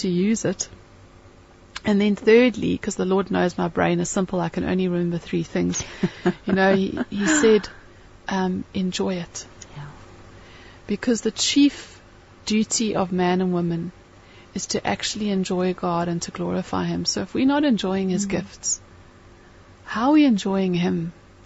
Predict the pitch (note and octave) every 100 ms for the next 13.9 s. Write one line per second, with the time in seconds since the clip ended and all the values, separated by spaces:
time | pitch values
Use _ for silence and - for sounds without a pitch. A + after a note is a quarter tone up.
0 | - G3+ G3+ B3+ C4+ A3+ A#3 B3+ G#3 F#3+
1 | F3 E3+ E3+ E3 - - - - - -
2 | - - - - - - - - - -
3 | - - - - - - - - A#3 -
4 | - C4+ D4 C#4 B3+ - - - - -
5 | - - - - A#3 G#3+ G3+ A3+ - A3
6 | G3 F#3+ - - - - - F#3 G3+ F#3+
7 | - D3+ D3+ D3+ - - D#3+ E3+ E3+ G3
8 | G3+ G3+ F#3+ - - - - - - B3
9 | - - - G3 F#3+ F3 - D3 D3 D3+
10 | D3+ C#3+ - F3 E3+ F3+ - E3+ F3+ F#3+
11 | G3 F#3+ F#3+ - - - - - - -
12 | - G3 - G#3+ G#3 G3+ F3 - F3 E3
13 | E3+ E3+ - G3 E3+ D#3+ D#3 -